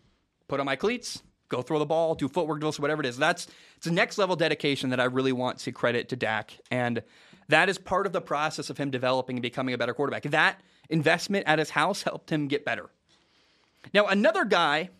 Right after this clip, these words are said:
who deserves credit in the development of Dak Prescott. I'm gonna give him praise, and then I'm gonna share a concern I have about him, is the Cowboys head coach, Mike McCarthy. He did not want to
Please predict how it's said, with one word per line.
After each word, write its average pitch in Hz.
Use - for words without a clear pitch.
who 175
deserves 165
credit 147
in 135
the 127
development 139
of 123
Dak 123
Prescott. 120
I'm 156
gonna 147
give 156
him 123
praise, 277
and 147
then 165
I'm 160
gonna 151
share 147
a 131
concern 143
I 123
have 120
about 113
him, 120
is 117
the 156
Cowboys 220
head 165
coach, 139
Mike 151
McCarthy. -
He 247
did 226
not 185
want 151
to 131